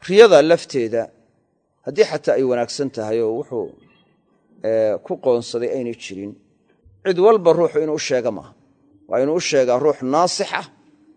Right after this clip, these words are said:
sida axaadiista qaar ku soo aroorto nasteex isaga u ah. Waayo riyadu waxay ca-, aqbashaa, ee, ta'wiillo kala duwan ama tacaabiir kala duwan baa lagu cabbiri karaa.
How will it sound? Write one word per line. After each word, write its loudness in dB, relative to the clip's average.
sida -4
axaadiista -4
qaar 2
ku -14
soo 0
aroorto -2
nasteex -2
isaga -8
u -8
ah. -20
Waayo 6
riyadu 4
waxay 2
ca-, -2
aqbashaa, -2
ee, 4
ta'wiillo 2
kala 2
duwan 2
ama -2
tacaabiir -2
kala -2
duwan -2
baa 4
lagu 0
cabbiri -4
karaa. -12